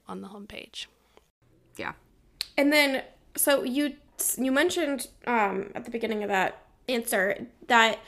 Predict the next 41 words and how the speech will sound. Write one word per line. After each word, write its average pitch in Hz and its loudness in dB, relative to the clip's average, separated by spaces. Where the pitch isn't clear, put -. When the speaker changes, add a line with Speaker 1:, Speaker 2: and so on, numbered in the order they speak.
Speaker 3:
your 254 -2
sales 262 4
page 220 2
or 233 2
your 233 2
services 247 2
page 214 0
is 208 -4
also 220 -2
kind 220 -6
of 214 -10
like 208 -6
a 233 -6
sales 214 -2
page. 277 0
Um, 196 0
and 254 2
I 262 2
think, 339 0
like, 226 4
I, 240 6
I 254 2
love 220 0
that 226 0
mentality. 247 -4
I 240 -2
think 247 -4
that 226 -4
the, 220 -4
not 254 2
the 226 0
main 208 0
purpose, 214 -8
but - -8
one 240 -2
of 240 -4
the 220 -2
largest 196 -4
purposes 233 -2
of 220 -2
a 220 4